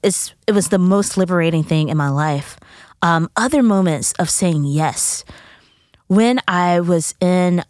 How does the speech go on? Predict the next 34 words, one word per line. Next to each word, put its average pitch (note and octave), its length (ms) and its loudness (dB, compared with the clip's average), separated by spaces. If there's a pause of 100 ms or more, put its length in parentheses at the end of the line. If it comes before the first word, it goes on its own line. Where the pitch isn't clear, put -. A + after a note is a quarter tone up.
un-, G3+ 300 0 (400)
in F#3+ 140 2
high F#3+ 200 -2
school, F3+ 580 -4 (360)
my F#3+ 160 2
family F3+ 300 -2
was D#3+ 160 -4
going D#3+ 260 -2
through D#3 500 0
a, E3 220 -2
a E3 40 -4
really F3+ 460 -2
tough D#3+ 260 -4
time. D3 300 -4
My, D3 260 -2
my D3+ 180 -4
parents G3+ 360 -2
had, D#3+ 400 -2 (440)
uh, D3 340 -2
just G3 320 -2
separated D3+ 640 -2
and D3+ 180 -2
eventually F#3 540 -2
divorced, D3+ 640 -4 (420)
and E3 400 0
my D#3+ 100 0
mom, D#3 560 0
uh, D3 360 -2
lost C#3 340 -6 (220)
both G#3+ 240 0
of G#3 80 -6
her F#3 100 -2
jobs. C#3 640 -4 (420)
And D#3 640 0